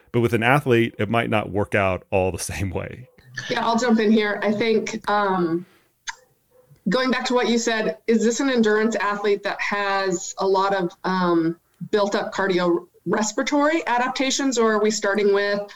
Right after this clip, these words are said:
Speaker 2: a wrestler? Um, if you don't have the mitochondria and the systems that deliver the oxygen to the muscles, we probably do need to start with some long and slow, um,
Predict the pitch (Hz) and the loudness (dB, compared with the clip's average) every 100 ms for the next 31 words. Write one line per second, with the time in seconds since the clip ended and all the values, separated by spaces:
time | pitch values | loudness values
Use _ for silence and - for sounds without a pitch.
0 | - - 196 202 214 - 147 - - - | -14 -2 0 0 -2 -4 -4 -6 -8 -18
1 | - _ - 196 185 185 202 220 185 208 | -20 _ -6 -2 0 0 0 2 2 2
2 | 214 208 208 190 190 180 180 233 240 233 | 2 0 -2 0 0 0 0 0 2 4
3 | 226 226 214 196 190 190 202 190 202 190 | 4 4 2 0 0 0 -2 0 0 0
4 | 185 - 180 175 220 226 208 - 226 247 | 0 -2 0 0 2 2 0 0 -2 0
5 | 254 285 262 247 240 285 311 311 - - | -2 0 0 0 0 2 0 -2 -8 -16
6 | _ _ - 233 233 254 240 233 220 185 | _ _ -2 0 2 2 2 4 2 2
7 | 220 214 202 202 190 - 190 185 185 185 | 4 4 2 0 -4 -2 -2 0 0 0
8 | 185 - 196 190 185 180 _ - 190 196 | -2 -2 -2 0 0 -2 _ -4 0 2
9 | 196 196 180 196 190 185 196 269 - - | 2 2 0 0 0 2 2 0 -4 -18
10 | _ _ - - 226 220 220 214 214 | _ _ -8 -2 0 2 2 4 2